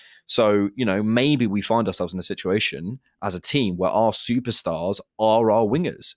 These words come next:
So why do we go and rip that up with a, a Victor Osimhen? Personally, do I wanna go and do that? Yeah. But, you know, you, you might say from, from an Arteta perspective, he might actually say, "Well, let's lean into this false nine thing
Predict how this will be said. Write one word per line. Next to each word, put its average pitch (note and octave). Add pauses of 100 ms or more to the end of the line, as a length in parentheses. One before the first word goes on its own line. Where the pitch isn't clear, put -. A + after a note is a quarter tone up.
So G#2
why G#2
do A2
we G#2+
go G#2+
and G2
rip G2+
that F#2+
up G2
with G2
a, G2
a G2+
Victor G#2+
Osimhen? F2 (180)
Personally, A#2
do F#2+
I G2+
wanna G#2+
go A2
and G#2+
do A2+
that? D3 (120)
Yeah. F#2+ (440)
But, G2
you A2+
know, F#2+ (100)
you, G#2+
you A2+
might A#2+
say F2+
from, F#2+
from G#2
an F#2+
Arteta G#2+
perspective, -
he G2
might G#2
actually F#2
say, F#2
"Well, G2
let's -
lean G#2+
into G2+
this F2+
false F2+
nine F#2+
thing E2